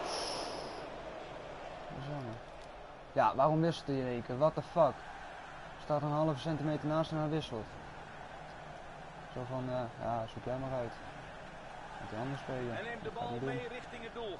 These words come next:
Speaker 2: Gaat hij voor eigen succes?
Speaker 1: Dat is goed. Door. Nee, helaas.
Speaker 2: Lars Stindl.
Speaker 1: Ja, het jammer is,
Speaker 2: Paulsen.
Speaker 1: als je dan eindelijk een keer de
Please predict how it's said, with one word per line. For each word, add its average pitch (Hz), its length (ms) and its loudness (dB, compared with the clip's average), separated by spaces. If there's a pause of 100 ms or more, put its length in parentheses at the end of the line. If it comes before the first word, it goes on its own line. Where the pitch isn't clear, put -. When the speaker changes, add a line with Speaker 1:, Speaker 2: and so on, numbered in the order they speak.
Speaker 2:
Gaat 240 120 -8
hij 240 160 -10
voor 233 100 -6
eigen 185 300 -6
succes? 190 360 -6 (4000)
Speaker 1:
Dat 123 100 -4
is - 60 -8
goed. 170 240 2 (680)
Door. 156 220 2 (240)
Nee, 123 140 -2 (160)
helaas. 117 320 -2 (1600)
Speaker 2:
Lars 123 200 -6
Stindl. 170 440 -4 (1300)
Speaker 1:
Ja, 131 120 -2 (160)
het 127 100 -4
jammer 151 340 2
is, - 0 - (120)
Speaker 2:
Paulsen. 123 220 -4
Speaker 1:
als 147 160 2
je 147 60 -4
dan 135 200 -2
eindelijk 147 300 2
een - 120 -12
keer 147 120 2
de 135 60 -2